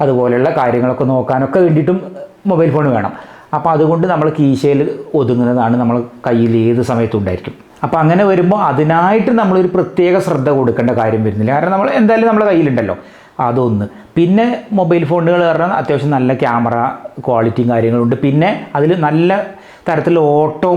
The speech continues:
മോഡ് എന്ന് പറയുന്നത്, നമ്മൾ ഓട്ടോ, ഇപ്പോൾ നമ്മളൊരു, ഇപ്പോൾ ഞാൻ മൊബൈൽ എടുത്തു കഴിഞ്ഞാൽ, ഇപ്പോൾ നമ്മൾ, ഇപ്പോൾ നമ്മൾ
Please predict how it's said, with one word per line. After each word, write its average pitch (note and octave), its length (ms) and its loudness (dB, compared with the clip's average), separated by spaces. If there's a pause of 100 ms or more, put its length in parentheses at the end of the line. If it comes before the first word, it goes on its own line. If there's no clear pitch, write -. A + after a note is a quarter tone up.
മോഡ് E3 200 2
എന്ന് C#3+ 120 0
പറയുന്നത്, B2+ 220 0
നമ്മൾ D#3+ 120 2 (140)
ഓട്ടോ, C#3+ 240 -4
ഇപ്പോൾ D#3+ 180 -2
നമ്മളൊരു, E3 320 2 (260)
ഇപ്പോൾ D3 200 -2
ഞാൻ D#3 100 0 (140)
മൊബൈൽ D3+ 220 2 (100)
എടുത്തു C3+ 300 -4
കഴിഞ്ഞാൽ, A2+ 300 0 (1000)
ഇപ്പോൾ D3 160 0
നമ്മൾ, C#3+ 180 2 (2250)
ഇപ്പോൾ - 180 -4
നമ്മൾ E3 160 2